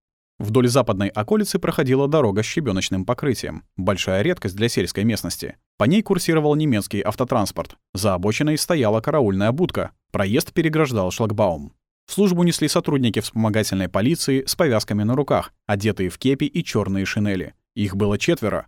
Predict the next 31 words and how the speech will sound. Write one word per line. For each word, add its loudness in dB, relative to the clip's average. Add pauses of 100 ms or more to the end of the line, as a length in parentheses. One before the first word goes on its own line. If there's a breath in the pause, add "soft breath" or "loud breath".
вооружены 0
карабинами 0
и 0
ручным -2
пулеметом. 0 (340)
Минуту 4
назад 2
здесь 0
проехал 2
«Опель» 0
полуторка. -2 (160)
Водитель 0
показал -2
документ. -2 (220)
Полицай 2
сделал 0
вид, -2
что -8
все -6
понял, 0
махнул 0
рукой. 0 (240)
«Поднять 2
шлагбаум». -2 (500)
Пост 0
освещался 0
фонарем. 0 (140)
Полицай 2
услышал -2
шум, -2
насторожился. -2